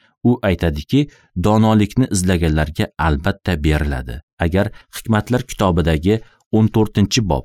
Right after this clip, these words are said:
birinchi oyatni tahlil qiladigan bo'lsak, ayrim paytlarda donolik bilan uy qurishni boshlaymiz. Balki asosi bitganidan so'ng o'z qo'llarimiz bilan uni buzib tashlaymiz. Bu shuni anglatadiki,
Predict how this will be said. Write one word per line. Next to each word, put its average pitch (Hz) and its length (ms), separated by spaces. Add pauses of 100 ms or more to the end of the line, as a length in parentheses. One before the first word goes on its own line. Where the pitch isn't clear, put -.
(120)
birinchi 107 440
oyatni 113 520
tahlil 110 420
qiladigan 92 560
bo'lsak, 73 340 (200)
ayrim 135 340
paytlarda 85 580
donolik 78 680
bilan 73 260 (100)
uy 143 200
qurishni 98 480
boshlaymiz. 71 640 (100)
Balki 87 460 (200)
asosi 110 500
bitganidan 107 640
so'ng 78 280 (100)
o'z 135 260
qo'llarimiz 98 680
bilan 76 220 (140)
uni 85 320
buzib 101 400
tashlaymiz. - 720
Bu 113 180
shuni 104 260
anglatadiki, 95 760